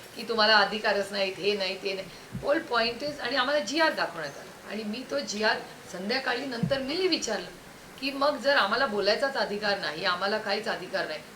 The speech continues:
आम्हाला बोलवता कशाला मीटिंग? पण नंतर प्रशासनानेच मला सांगितलं की तुम्हाला,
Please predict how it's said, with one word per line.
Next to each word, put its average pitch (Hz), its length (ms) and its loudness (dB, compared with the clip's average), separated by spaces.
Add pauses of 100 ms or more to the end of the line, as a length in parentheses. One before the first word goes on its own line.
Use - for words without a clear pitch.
आम्हाला 285 240 0
बोलवता 277 340 0
कशाला 262 320 -2
मीटिंग? 170 300 -10 (800)
पण 208 120 -2
नंतर 220 320 4
प्रशासनानेच 277 1000 2
मला 233 260 -2
सांगितलं 160 460 -6 (360)
की 226 80 -8 (100)
तुम्हाला, 196 380 0